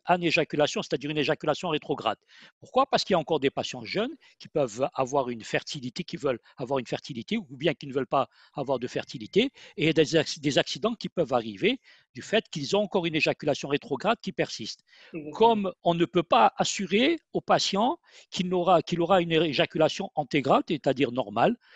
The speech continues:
Speaker 1: à la suite de cette procédure. Tout dépend, en fin de compte, de la,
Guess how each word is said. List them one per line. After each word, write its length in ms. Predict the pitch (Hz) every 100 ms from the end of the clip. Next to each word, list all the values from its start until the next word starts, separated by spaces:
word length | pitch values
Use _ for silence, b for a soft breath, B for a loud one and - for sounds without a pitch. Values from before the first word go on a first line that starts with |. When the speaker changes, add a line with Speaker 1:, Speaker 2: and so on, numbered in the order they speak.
| b -
Speaker 1:
à 320 | 175 135 123
la 100 | 131
suite 200 | - 156
de 40 |
cette 200 | 147 156
procédure. 560 | - 151 - 107 117 - b b
Tout 140 | - 214
dépend, 500 | 185 - 220 247 220
en 40 |
fin 220 | 165 202
de 120 | 165 170
compte, 280 | - 233 -
de 120 | 156
la, 500 | 151 143 123 117 110